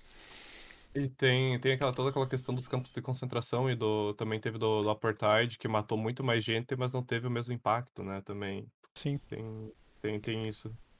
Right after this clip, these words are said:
Speaker 1: Realmente, o que que, o que que interessa televisionar, né?
Speaker 2: E, e aí, mais especificamente, a, a, a Lígia tinha me contado sobre um filme que era, basicamente, era um filme chinês, né, da, acho que era dessa, daquela época também do,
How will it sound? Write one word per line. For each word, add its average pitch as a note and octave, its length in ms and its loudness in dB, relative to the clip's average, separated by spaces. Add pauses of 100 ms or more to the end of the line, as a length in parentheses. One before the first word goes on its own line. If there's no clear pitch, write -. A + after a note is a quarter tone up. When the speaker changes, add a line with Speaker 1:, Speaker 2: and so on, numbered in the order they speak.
(260)
Speaker 1:
Realmente, A2 480 -6
o - 20 -20
que G#2+ 120 -10
que, A2+ 340 2
o G#2+ 80 4
que B2 120 -4
que C3+ 120 -2
interessa A#2+ 400 6
televisionar, A#2 760 2 (240)
né? A2+ 100 -10 (1400)
Speaker 2:
E, C#3 360 4 (720)
e C#3+ 140 12
aí, C#3+ 240 12
mais D#3+ 260 8
especificamente, D#3+ 640 2
a, D3 60 4
a, C3 540 -2
a C3 40 -2
Lígia C#3 220 0
tinha C#3+ 140 -2
me C#3+ 60 -2
contado C#3 400 0
sobre C3+ 260 0
um C#3 80 0
filme C#3+ 500 -2 (1000)
que C#3 220 6
era, D3+ 840 8
basicamente, C#3+ 720 2
era D3 80 2
um C3 40 2
filme C#3 200 0
chinês, D3 540 2
né, C3 160 0
da, B2+ 320 -4
acho - 100 -6
que - 80 -4
era C3+ 100 4
dessa, C3 480 2
daquela B2+ 280 2
época B2+ 240 0
também B2+ 260 -4
do, B2+ 320 -4